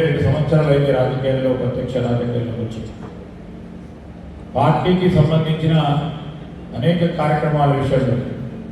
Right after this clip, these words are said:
మేము వెనుకుంటాం, నువ్వు ముందు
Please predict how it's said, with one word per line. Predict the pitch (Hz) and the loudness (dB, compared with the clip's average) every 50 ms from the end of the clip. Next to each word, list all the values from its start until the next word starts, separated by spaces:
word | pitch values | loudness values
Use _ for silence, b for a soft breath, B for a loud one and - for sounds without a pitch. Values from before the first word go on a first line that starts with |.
| - - - - - - - - - - - - - - - - - - - - - 104 | -12 -12 -12 -12 -12 -12 -12 -12 -12 -14 -14 -14 -14 -16 -16 -16 -16 -16 -16 -14 -8 -2
మేము | 117 131 143 151 151 156 147 143 139 143 139 143 - - - - - - - - - | 2 4 4 4 4 2 0 0 -2 -2 -4 -4 -6 -10 -10 -12 -14 -14 -12 -8 -6
వెనుకుంటాం, | 143 139 175 - 175 170 165 - 165 165 165 165 156 | -4 -4 -2 0 0 0 2 4 4 4 6 4 4
నువ్వు | 151 147 139 - | 2 0 -2 -2
ముందు | 131 139 151 | -2 0 2